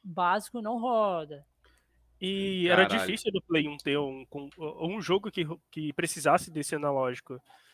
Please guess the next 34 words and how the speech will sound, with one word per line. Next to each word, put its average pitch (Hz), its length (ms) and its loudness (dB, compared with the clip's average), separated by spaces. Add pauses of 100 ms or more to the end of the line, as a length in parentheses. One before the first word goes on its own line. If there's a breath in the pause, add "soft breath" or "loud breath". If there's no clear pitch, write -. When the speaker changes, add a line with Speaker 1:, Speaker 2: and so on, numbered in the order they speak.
(260 soft breath)
Speaker 2:
Play 208 180 6
dois, 233 180 8
beleza. 269 340 6
Play 147 220 0
dois 156 180 2
era 254 140 6
mato. 175 280 4
Qualquer 160 360 0
Speaker 3:
É, 170 80 2
Speaker 2:
jogo 165 260 -6
que - 200 -6
Speaker 3:
Play 156 180 2
dois 156 200 4
era 185 140 2
padrão, 170 380 2
né? 120 100 -2
Speaker 2:
Era 113 120 -8 (180)
Speaker 3:
Geral 131 380 8
Speaker 2:
padrão. 190 300 8 (240)
Speaker 3:
usava. 139 480 -2 (540)
Speaker 2:
Sim, 156 380 -4
tinha 220 180 -2
uns 277 80 -6
controle 190 340 -2
piratão, 160 440 4
né, 190 120 -6
que 151 120 -8
não 143 160 -10
tinha, 185 320 -10
que - 80 -8
era 135 80 -4
mais 135 160 -4
barato, 143 400 0
mas 226 320 -4